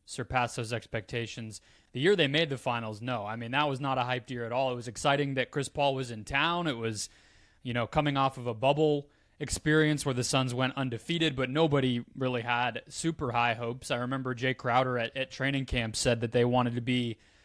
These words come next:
a top ten defense that year, and, like, that was the headline. Like, can they even do that? You know, that was just, like, where expectations were. The year after they made the finals, obviously, was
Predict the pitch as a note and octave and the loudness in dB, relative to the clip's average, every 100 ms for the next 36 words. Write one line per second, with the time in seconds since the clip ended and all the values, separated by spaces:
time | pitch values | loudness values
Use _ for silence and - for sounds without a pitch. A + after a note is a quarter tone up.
0 | _ - - D3+ C#3 - D3 B2+ B2+ C#3 | _ -8 0 4 4 2 -8 -6 -6 -8
1 | C3+ A#2+ - B2+ A#2 B2 A#2 A2+ A#2 A2+ | -6 -8 -6 -4 -4 -6 -8 -8 -10 -8
2 | - D3 D3+ D3 A#2+ A#2+ B2 A#2 A#2 G#2+ | 0 0 0 -6 -8 -6 -6 -6 -8 -8
3 | A2+ A2+ - D3+ D3+ F3 E3+ E3 F3 E3 | -8 -2 0 2 4 2 0 0 0 2
4 | E3+ D#3 A2+ B2+ B2 B2 B2+ C3 D3+ D3+ | 2 2 -2 -6 -8 -6 -4 -2 -2 -2
5 | C3 D#3 C3+ B2+ B2+ B2 C#3 C3+ C3 B2 | -4 -6 -6 -4 -6 -4 2 4 4 0
6 | C#3 A#2+ C#3 B2 B2+ A2+ B2 C#3+ B2 A2+ | -4 -2 -2 -2 -4 -4 0 2 2 -2
7 | - - _ - D3 G#3 G3 G3 G3 F3+ | -10 -20 _ -6 0 2 4 2 2 2
8 | D#3+ D3+ - C#3 C3+ C3 C3 B2+ C3 - | 2 0 0 2 2 4 4 4 2 0
9 | C3+ B2 A2+ | 2 2 0